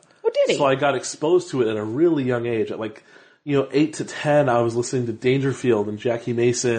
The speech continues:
Speaker 2: and all these guys.
Speaker 1: Okay, so he liked all of the sixties guys
Speaker 2: Yeah,
Speaker 1: anyway.
Speaker 2: yeah, like,
Speaker 1: Sixties and
Speaker 2: those
Speaker 1: early
Speaker 2: are
Speaker 1: seventies and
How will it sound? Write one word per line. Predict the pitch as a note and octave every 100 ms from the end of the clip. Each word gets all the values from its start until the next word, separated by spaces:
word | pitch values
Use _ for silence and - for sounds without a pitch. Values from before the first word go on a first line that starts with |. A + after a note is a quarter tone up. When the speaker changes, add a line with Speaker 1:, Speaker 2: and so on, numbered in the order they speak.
| G#2
Speaker 2:
and | G#2+
all | A#2
these | A#2 A2+
guys. | A#2 G#2+ G2+ - -
Speaker 1:
Okay, | E4+ D4
so | G#3 A#3
he | A#3+ D#4+
liked | D4 C#4+
all | A#3+ B3 A#3+
of |
the | G3+
sixties | G3 A#3 A#3 G3 F3
guys | F#3 E3+ E3
Speaker 2:
Yeah, | B3
Speaker 1:
anyway. | - D3 D3 D3
Speaker 2:
yeah, | C#3 C3+
like, | - B2
Speaker 1:
Sixties | -
and | D3
Speaker 2:
those | F3+
Speaker 1:
early | F3+ F3
Speaker 2:
are |
Speaker 1:
seventies | C3 F3 F#3 F#3 F3
and | D#3 D3